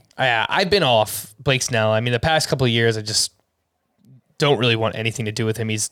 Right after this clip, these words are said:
very inefficient. He walks too many. It's, it's rough. Uh, Andrew Heaney made his return to the mound on Sunday against the Cleveland Guardians. He went five innings, two runs, seven strikeouts.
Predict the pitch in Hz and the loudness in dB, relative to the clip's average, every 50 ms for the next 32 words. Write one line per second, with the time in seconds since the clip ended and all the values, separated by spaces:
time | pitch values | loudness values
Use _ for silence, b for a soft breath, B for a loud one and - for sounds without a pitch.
0 | _ _ 143 139 151 151 147 135 127 117 - - 127 120 - - 123 120 117 110 | _ _ -2 2 2 4 4 2 2 0 0 0 0 0 0 0 0 0 -2 -2
1 | 104 113 113 120 120 - - - - 117 117 110 110 110 110 110 110 107 104 - | 0 2 2 2 4 2 0 0 0 0 0 0 0 0 0 0 0 -2 0 0
2 | - - - - B B B B B B B B B B B B B B B - | 0 0 0 -2 B B B B B B B B B B B B B B B -8
3 | 123 120 - - - 120 110 - - - - - b b b b b 127 123 117 | -8 -4 -4 -4 -2 0 -2 -2 -2 -4 -8 -12 b b b b b 0 2 2
4 | 113 - - 196 202 185 202 196 208 196 180 156 147 151 156 147 139 131 139 - | 2 2 2 0 2 2 2 2 2 2 2 2 2 2 2 2 2 0 -2 -2
5 | - - 160 156 151 151 151 131 - - - 156 147 139 143 139 139 139 139 139 | 0 2 4 4 4 4 2 0 -2 -2 -2 -2 0 0 0 0 2 2 2 2
6 | 139 135 - - 135 135 131 127 131 - - 220 220 180 135 120 - - 123 127 | 0 -4 -2 0 2 2 2 2 2 2 2 2 2 2 -2 -2 -4 -4 -4 -2
7 | 123 120 120 - - - 135 127 123 120 120 - - - - 165 143 143 135 127 | -2 -2 -4 -4 -4 -2 0 2 2 2 0 -2 -2 -2 0 0 2 2 0 2
8 | 120 135 139 147 151 160 160 147 - 127 120 113 - - 165 151 160 147 151 147 | 2 2 2 4 2 0 0 0 -2 -2 -4 -4 -2 0 0 0 0 0 0 0
9 | 151 151 151 - - - - 165 147 151 143 139 139 143 135 - - - 160 156 | 0 -2 -2 -4 -4 -2 -2 0 2 2 2 2 0 -2 -4 -4 -2 -2 -2 0
10 | 160 156 156 151 - - - - 131 131 - 131 127 131 151 - - - | 0 -2 -2 -2 -2 0 2 2 2 2 2 2 0 0 0 0 -2 -4